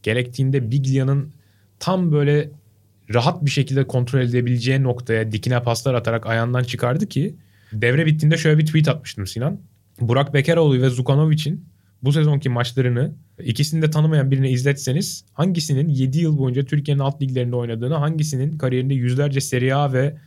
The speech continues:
Belçika Ligi maçı olduğunu tahmin etmesi imkansız demiştim. Ki yani Zukanovic sezonun deva-, sezon boyunca bazen geriye verdiği pasları kısa düşürerek falan çok fena goller yedirdi. Bir Sivas deplasmanı var mesela Karagümrük'ün. Zukanovic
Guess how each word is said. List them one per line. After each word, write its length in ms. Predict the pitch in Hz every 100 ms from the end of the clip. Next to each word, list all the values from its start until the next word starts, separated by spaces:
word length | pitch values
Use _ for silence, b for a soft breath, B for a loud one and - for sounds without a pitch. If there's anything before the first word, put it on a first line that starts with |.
| -
Belçika 420 | 117 123 123 143
Ligi 200 | 127 123
maçı 300 | 123 120 135
olduğunu 500 | 120 110 110 160 190 - -
tahmin 260 | 120 139
etmesi 320 | 139 131 120
imkansız 560 | 143 120 123 117 147 147
demiştim. 440 | 107 92 - - - b -
Ki 120 | 165
yani 160 | 139 123
Zukanovic 440 | 113 131 135 143
sezonun 580 | - - 117 127 143 127
deva-, 340 | 117 120 139
sezon 400 | - 117 143 165
boyunca 440 | 143 131 123 131 135 156 - 110
bazen 480 | 104 120 123 135
geriye 320 | 117 117 131 131
verdiği 320 | 123 123 120
pasları 400 | 120 - 131 123
kısa 180 | - 120
düşürerek 360 | 107 120 120
falan 200 | 120 120
çok 220 | 120 127 -
fena 180 | 123
goller 320 | 123 113 120 123
yedirdi. 360 | 117 107 98
Bir 60 | 98
Sivas 380 | - 113 107 -
deplasmanı 480 | 110 113 110 117 117
var 120 | 104
mesela 340 | 95 - 101
Karagümrük'ün. 540 | 104 104 101 104 147 160
Zukanovic 420 | 123 131 123